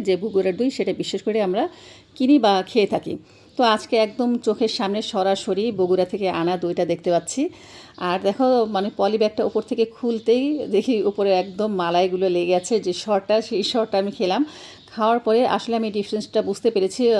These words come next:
আর কি। যারা ঢাকায় বলে যে বগুড়ার দই, ও-, ওই নামে বিক্রি করে, কিন্তু আসলে টেস্ট কিন্তু সম্পূর্ণ আলাদা। অনেক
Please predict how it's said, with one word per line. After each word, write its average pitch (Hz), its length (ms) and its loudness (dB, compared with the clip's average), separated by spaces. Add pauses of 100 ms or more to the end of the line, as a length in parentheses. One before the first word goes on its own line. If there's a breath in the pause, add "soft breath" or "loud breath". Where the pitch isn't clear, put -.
আর 180 100 2
কি। 190 100 0
যারা 185 260 2 (120)
ঢাকায় 196 360 -4
বলে 202 140 0
যে 202 100 0 (100)
বগুড়ার 190 360 0
দই, 196 160 2 (560 loud breath)
ও-, 202 240 -2
ওই 233 180 4
নামে 220 180 0
বিক্রি 208 360 -6
করে, 208 140 4 (140)
কিন্তু 226 200 -2
আসলে 214 380 0 (100)
টেস্ট - 240 0
কিন্তু 220 200 -2
সম্পূর্ণ 226 440 -4 (160)
আলাদা। 143 280 -2 (3000)
অনেক 226 160 2